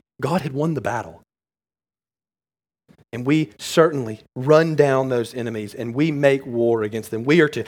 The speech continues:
cast off the works of darkness as we live in this day. "Get those away from me. May they burn in the fire." I think of passages like Matthew that tell us that you cut off the arm, the eye, whatever it may be, and you cast it into hell. I think that is a clear picture of this.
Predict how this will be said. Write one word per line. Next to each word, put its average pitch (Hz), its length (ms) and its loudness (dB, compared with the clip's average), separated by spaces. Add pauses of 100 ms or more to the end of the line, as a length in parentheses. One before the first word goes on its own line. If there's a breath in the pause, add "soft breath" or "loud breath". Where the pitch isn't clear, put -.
(220 loud breath)
cast 175 380 0
off 160 260 6
the 147 80 0
works 135 300 0
of 110 100 -10
darkness 165 380 4 (320 loud breath)
as 143 180 2
we 143 100 2
live 160 240 6
in 170 80 0
this 139 140 -2
day. 143 220 6
"Get 175 300 2
those 165 240 6
away 143 340 4
from 165 180 2
me. 151 120 2
May 147 200 4
they 123 140 0
burn 160 480 2
in 131 80 -2
the 123 80 0
fire." 147 420 4
I - 20 -4
think 156 280 -2
of 123 100 -2 (320 loud breath)
passages 160 460 0
like 139 160 4
Matthew 151 420 0
that 123 160 -4
tell 147 240 2
us 151 160 2
that 135 200 -4 (180 loud breath)
you 147 100 0
cut 170 340 2
off 156 280 4
the 131 120 -2
arm, 156 360 4
the 139 160 -2
eye, 147 180 6
whatever 151 380 4
it 170 100 0
may 135 160 4
be, 147 220 4
and 123 100 0
you 120 60 -6
cast 156 420 2
it 175 100 0
into 151 180 -2
hell. 147 280 4
I 139 180 2
think 135 220 -2
that 131 160 4
is 123 100 -2
a 127 60 -4
clear 135 240 2
picture 170 340 0
of 156 120 0
this. 160 280 4